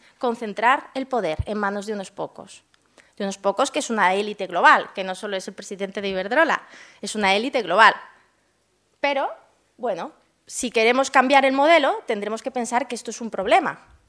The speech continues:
Cambiar esta óptica y decir, bueno, pues si esta es la prioridad actual, igual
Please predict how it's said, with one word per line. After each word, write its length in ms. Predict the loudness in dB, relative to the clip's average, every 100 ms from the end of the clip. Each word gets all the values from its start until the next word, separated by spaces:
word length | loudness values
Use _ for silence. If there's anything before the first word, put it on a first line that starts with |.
| _ -6
Cambiar 320 | -4 -2 -2
esta 240 | -2 -2 -2
óptica 400 | -4 -6 -4 -2
y 20 |
decir, 240 | -4 -8
bueno, 200 | -6 -6
pues 160 | -8 -10
si 140 | -2
esta 180 | 0 0
es 60 | 0
la 140 | 0
prioridad 460 | 0 -2 0 0 -2
actual, 460 | -6 0 6 6 6 -4 -20 -12
igual 320 | 0 2 2